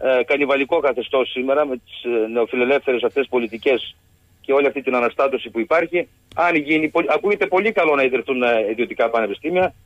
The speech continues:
και εμένα μου ακούγεται καλό, να μην φεύγουν και τα παιδιά μας στο εξωτερικό, αλλά επειδή ζούμε στην Ελλάδα και βλέπουμε τα πράγματα όπως είναι, έχω την αίσθηση ότι αν γίνουν ιδιωτικά πανεπιστήμια,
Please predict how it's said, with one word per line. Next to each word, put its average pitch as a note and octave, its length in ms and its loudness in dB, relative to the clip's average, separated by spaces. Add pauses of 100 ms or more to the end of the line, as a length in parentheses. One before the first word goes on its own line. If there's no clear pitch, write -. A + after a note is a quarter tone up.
και D#3+ 100 0
εμένα F#3+ 280 2
μου D3 60 0
ακούγεται A2+ 340 0
καλό, C#3+ 460 2
να C#3 120 -4
μην D#3+ 100 -4
φεύγουν D#3+ 260 0
και C3+ 80 0
τα B2 100 2
παιδιά B2+ 240 0
μας C3+ 100 0
στο B2 80 -4
εξωτερικό, C3 520 -2 (360)
αλλά E3 180 2
επειδή F3 280 0
ζούμε F#3 180 0
στην C#3+ 180 -4
Ελλάδα E3+ 440 2 (260)
και D3+ 120 -2
βλέπουμε D#3+ 360 -2
τα D3 120 0
πράγματα D#3 380 2
όπως D3 420 -2 (460)
είναι, E3 420 0 (400)
έχω F3+ 260 2
την D#3 140 -2
αίσθηση G3 200 2
ότι E3 340 0 (380)
αν F3+ 240 2
γίνουν E3+ 380 0
ιδιωτικά D3 440 0
πανεπιστήμια, E3+ 840 2